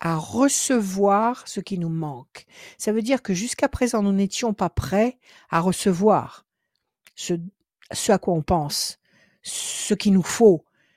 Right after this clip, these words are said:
Et il, il arrive un moment où ce manque devient, euh, palpable, où il devient, euh, perceptible, euh, il est dans chacune de nos respirations.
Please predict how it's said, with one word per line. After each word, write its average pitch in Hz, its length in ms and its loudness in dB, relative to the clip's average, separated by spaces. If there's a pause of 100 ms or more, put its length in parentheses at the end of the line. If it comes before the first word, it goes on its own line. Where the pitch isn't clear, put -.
(460)
Et 214 180 4
il, 208 220 2
il 226 140 6
arrive 262 240 8
un 233 60 8
moment 220 360 6
où 208 80 0
ce - 180 -2
manque 214 300 2
devient, 190 540 -2 (640)
euh, 156 80 -6 (120)
palpable, 202 680 4 (300)
où 214 60 -2
il 190 60 -2
devient, 214 500 -2 (680)
euh, 185 340 -8 (340)
perceptible, 247 1000 0 (340)
euh, 240 160 -4
il 240 200 -4
est 240 60 -4
dans 240 120 -2
chacune 285 600 -2
de 226 100 2
nos 226 100 2
respirations. 170 720 -4